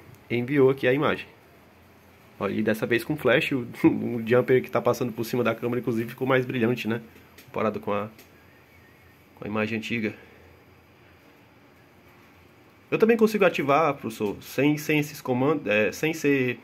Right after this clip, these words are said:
sem precisar setar quando que ele vai tirar foto, pra que ele tire automaticamente quando ele detectar presença pelo sensor, né? O, o sensorzinho tá aqui, eu vou virar ele aqui pra mim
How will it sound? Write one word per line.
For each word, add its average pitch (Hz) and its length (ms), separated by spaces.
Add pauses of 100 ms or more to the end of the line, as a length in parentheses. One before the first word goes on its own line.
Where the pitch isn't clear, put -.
(140)
sem - 120
precisar 139 380
setar 143 560
quando 123 240
que 117 60
ele 110 80
vai 113 100
tirar 107 220
foto, 147 400 (380)
pra 135 100
que 147 80
ele 165 120
tire 175 240
automaticamente 165 840
quando 170 120
ele 156 100
detectar 147 400
presença 147 440
pelo 151 180
sensor, 147 400 (680)
né? 113 180
O, 110 300
o 110 40
sensorzinho 113 420
tá 113 100
aqui, 110 260
eu 107 100
vou 120 220 (1200)
virar 107 220
ele 110 100
aqui - 140
pra 131 100
mim 156 240